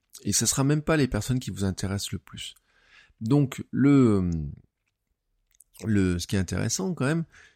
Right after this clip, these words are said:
c'est que quand vous partagez, euh, des liens, c'est comment vous les contextualisez, comment vous les, euh, représentez, et cetera. Et ça, vous avez des plateformes qui vous permettent d'avoir la place de le faire. Euh, donc je vous ai dit, euh,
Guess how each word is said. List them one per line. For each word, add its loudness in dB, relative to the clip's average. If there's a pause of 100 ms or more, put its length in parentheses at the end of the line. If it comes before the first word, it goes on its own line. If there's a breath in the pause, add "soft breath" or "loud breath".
c'est -2
que 2
quand 0
vous 2
partagez, 0
euh, -2
des -4
liens, 0
c'est -4
comment -2
vous 0
les 0
contextualisez, -2
comment -6
vous -10
les, -2
euh, -4
représentez, -4
et -2
cetera. -8 (320 loud breath)
Et -2
ça, 0
vous -2
avez 2
des -2
plateformes -2
qui -10
vous -10
permettent -2
d'avoir 0
la -4
place -2
de 2
le -2
faire. -4 (440 loud breath)
Euh, 0
donc -2
je -10
vous -6
ai 0
dit, 0
euh, 0